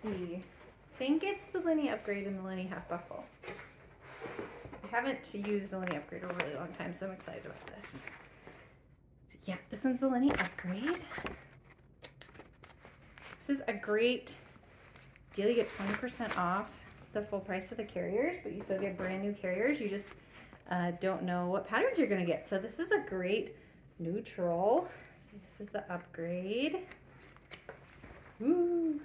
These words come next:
I love the pocket on these Lenny Lamb carriers. So this is just the, whoops,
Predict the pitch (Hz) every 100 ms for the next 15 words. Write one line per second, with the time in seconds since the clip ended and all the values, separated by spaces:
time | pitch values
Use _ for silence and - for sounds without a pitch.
0 | - 196 214 220 - 175 175 196 185 -
1 | - - - - - - - - - 185
2 | 185 175 175 - - - 202 - - -
3 | - - - - - - - - - -
4 | - - - - - - 214 214 - 254
5 | 247 - 254 320 302 - - - 262 554
6 | - -